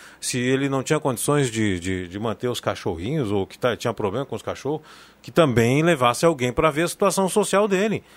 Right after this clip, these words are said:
Então atende o cachorro e deixa o cara largado lá. Eu achei muito. Quando eu vi isso, me deu uma revolta. E, e tá todo mundo falando dessa história. Ela já pediu desculpas.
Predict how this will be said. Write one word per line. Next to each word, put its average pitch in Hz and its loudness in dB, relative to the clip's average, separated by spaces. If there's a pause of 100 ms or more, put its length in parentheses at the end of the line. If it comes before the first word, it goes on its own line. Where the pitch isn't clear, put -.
(120)
Então 175 6
atende 202 4
o 214 4
cachorro 202 6
e 220 4
deixa 214 2
o 214 2
cara 220 4
largado 220 6
lá. 208 4
Eu 120 2
achei 120 0
muito. 190 2 (300)
Quando 190 6
eu 175 6
vi 120 -2
isso, 202 -2
me 214 2
deu 175 2
uma 208 4
revolta. 156 2
E, 151 0
e 127 -2
tá 120 0
todo 214 2
mundo 233 2
falando 196 0
dessa 165 -2
história. 123 0
Ela 107 2
já 151 0
pediu 139 -4
desculpas. 165 -2